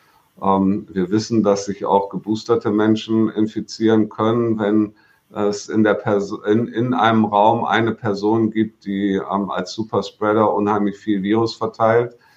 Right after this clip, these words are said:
Das haben wir zum Beispiel in Diskotheken gesehen. Ähm, und,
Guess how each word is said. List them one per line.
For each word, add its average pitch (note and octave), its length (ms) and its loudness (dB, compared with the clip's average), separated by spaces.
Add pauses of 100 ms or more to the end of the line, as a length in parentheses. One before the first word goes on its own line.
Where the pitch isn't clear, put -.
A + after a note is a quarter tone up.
(300)
Das G2 200 -6
haben G#2+ 160 4
wir G#2 80 2
zum G2 200 -4
Beispiel G2+ 640 2
in G2 120 0
Diskotheken G2+ 720 -2
gesehen. A2+ 560 0 (500)
Ähm, G#2 380 2
und, - 520 -2